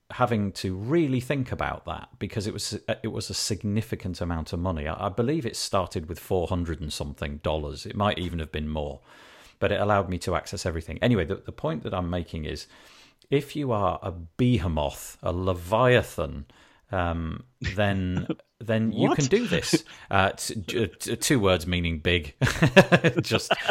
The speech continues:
Speaker 1: <laughs> um, then you can, you can do this if,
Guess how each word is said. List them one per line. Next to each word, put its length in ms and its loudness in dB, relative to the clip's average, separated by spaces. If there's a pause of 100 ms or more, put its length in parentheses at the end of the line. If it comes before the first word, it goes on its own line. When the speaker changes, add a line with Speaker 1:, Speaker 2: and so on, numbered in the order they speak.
(240)
Speaker 1:
<laughs> 440 -4
um, 360 8 (340)
then 360 6
you 280 0
can, 540 0 (300)
you 120 2
can 180 2
do 220 2
this 340 -6 (160)
if, 560 2